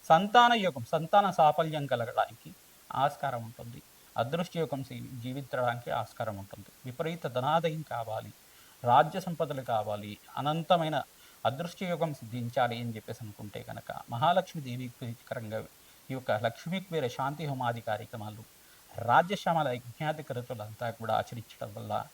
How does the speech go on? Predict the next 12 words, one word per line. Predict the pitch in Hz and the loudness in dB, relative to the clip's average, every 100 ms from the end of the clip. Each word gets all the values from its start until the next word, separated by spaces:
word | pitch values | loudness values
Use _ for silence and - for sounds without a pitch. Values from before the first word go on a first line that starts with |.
| - | -16
అదృష్ట | 113 123 120 - | -10 -8 -8 -8
యోగం | 107 123 147 | -8 -8 -10
సిద్ధిస్తుంది. | 120 - 92 - 98 - - - - - - - - | -14 -14 -18 -18 -20 -20 -20 -20 -20 -20 -20 -20 -12
మిథున | - 151 202 214 | -4 0 6 12
రాశి | 208 - 185 | 12 10 8
జాతకులకి | 175 175 175 156 180 170 120 | 8 8 0 -4 -8 -6 -4
గోచారరీత్యా | 135 - 143 135 123 160 139 127 | -2 4 4 4 -2 4 4 2
అక్టోబర్ | - - 170 170 156 147 | -4 2 4 6 4 2
నెల | 143 135 | -2 0
మాస | 127 - | -2 -4
ఫలితాల్లో | - 104 - 113 110 107 | -6 -4 -2 -4 0 -2
భాగంగా | 101 110 123 | -2 -2 0